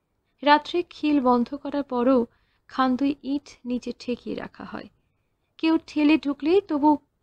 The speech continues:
আওয়াজ হবে। এখনও তেমনিভাবে বন্ধ করে রান্নাঘর আর বাইরের ঘরে শিকল তুলে দিয়ে দালানে এসে বসলেন শ্যামা। অন্য সময় কাজ না থাকলে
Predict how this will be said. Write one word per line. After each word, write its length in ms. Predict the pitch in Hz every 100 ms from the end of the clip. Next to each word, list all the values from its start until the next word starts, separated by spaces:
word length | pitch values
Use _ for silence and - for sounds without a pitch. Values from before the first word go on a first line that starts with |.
| -
আওয়াজ 400 | 254 247 - -
হবে। 240 | 208 233 220 _ _ _ _ _ _ _ -
এখনও 580 | 294 294 330 349 311 311
তেমনিভাবে 720 | 294 269 277 285 285 285 269
বন্ধ 360 | 240 233 -
করে 340 | 269 277 294 - _ _ -
রান্নাঘর 560 | 233 226 233 262 - 277
আর 80 | 262
বাইরের 460 | 214 220 220 254
ঘরে 320 | 233 226 240 254
শিকল 400 | - 226 247 233
তুলে 260 | 240 240
দিয়ে 260 | 240 277 262 _ _ _ 226
দালানে 440 | 233 240 247 240
এসে 260 | 226 - 208
বসলেন 360 | 214 202 - 247
শ্যামা। 460 | 247 220 - - - _ _ _ _ _ _ _ _ -
অন্য 240 | 320 359
সময় 420 | - 370 339 320
কাজ 340 | 320 277 269 269
না 180 | 247 247
থাকলে 420 | 269 269 285